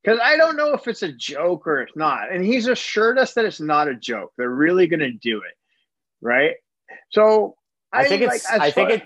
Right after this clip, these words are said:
Speaker 2: I will say, I think it started off as a joke.
Speaker 1: And then it
Speaker 2: where
Speaker 1: just, it
Speaker 2: And then
Speaker 1: just
Speaker 2: it, it tur-, it,
Speaker 1: spiraled.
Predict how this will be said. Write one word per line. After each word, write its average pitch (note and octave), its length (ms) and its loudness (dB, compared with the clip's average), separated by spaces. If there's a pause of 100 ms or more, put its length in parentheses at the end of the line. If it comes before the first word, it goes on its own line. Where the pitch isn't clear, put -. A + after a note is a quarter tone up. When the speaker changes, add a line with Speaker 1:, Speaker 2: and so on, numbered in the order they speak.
(120)
Speaker 2:
I C#3 120 2
will E3+ 180 2
say, C#3 320 0
I B2 80 2
think D3 220 -6
it D#3 100 -8
started B2+ 460 -4
off A#2+ 200 0
as A2+ 240 -6
a B2+ 60 -6
joke. C#3 460 -2 (640)
Speaker 1:
And A#2 240 2
then A2 120 4
it A2 40 2
Speaker 2:
where A2 80 2
Speaker 1:
just, G#2+ 280 0 (380)
it - 80 -2
Speaker 2:
And C#3 140 0
then D3 100 6
Speaker 1:
just D3 240 0
Speaker 2:
it, D#3 60 2
it D#3 120 -4
tur-, - 180 2
it, D#3 140 6
Speaker 1:
spiraled. B2 360 2